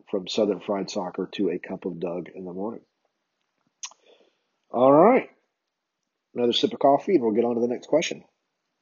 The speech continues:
Fong, friend of the podcast, asks,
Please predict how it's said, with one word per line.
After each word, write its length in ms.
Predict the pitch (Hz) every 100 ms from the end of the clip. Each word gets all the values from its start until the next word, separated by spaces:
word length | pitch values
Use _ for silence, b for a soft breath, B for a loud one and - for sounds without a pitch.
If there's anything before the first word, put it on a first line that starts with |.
| _ _ _ _ _ _ _ _ _ _ _ _ _ _ _ _ _ - - - _ - _ - -
Fong, 360 | 151 127 196 - -
friend 180 | 127 110
of 100 | 98
the 60 | 107
podcast, 520 | 98 - 120 202 - _ _ _ _ _ _ _ _ _ _ 120
asks, 580 | 120 139 - - -